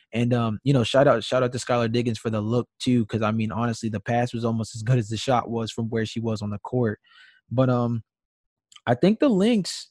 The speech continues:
the, the Lynx have, uh, their work cut out for them. Um, this was a, on the season series, this was a one one matchup, both teams getting at least one win, um,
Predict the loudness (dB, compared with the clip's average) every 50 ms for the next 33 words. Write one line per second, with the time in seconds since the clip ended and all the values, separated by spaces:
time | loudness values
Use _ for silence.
0 | _ -6 0 2 2 2 2 2 0 0 2 4 4 4 2 2 0 -2 0 0
1 | 0 -2 -2 0 2 2 4 4 2 2 2 2 2 4 4 2 2 2 0 -2
2 | 0 2 2 0 -2 -2 -4 -4 -4 -4 -4 -4 -4 -6 -8 -10 _ -18 -20 -20
3 | _ _ _ _ _ -4 0 2 2 2 2 2 2 2 2 2 2 2 2 4
4 | 6 4 6 6 4 2 2 0 0 0 0 0 0 2 2 2 2 2 0 -2
5 | 0 0 0 2 2 2 2 2 2 0 0 0 2 2 2 2 2 0 0 0
6 | 0 0 2 0 0 0 0 0 0 0 0 0 -2 -2 -2 -2 -2 0 0 0
7 | 0 0 -2 -2 -2 -2 -4 -4 -4 -4 -2 -2 -2 -2 -2 -2 -2 -2 -2 -2
8 | -2 -2 -4 -6 -4 -4 -4 -4 -4 -2 -2 -2 -2 -2 -4 -6 -8 _ -20 -20
9 | -20 _ _ _ _ -4 -2 -2 -2 -2 -2 -2 -4 -6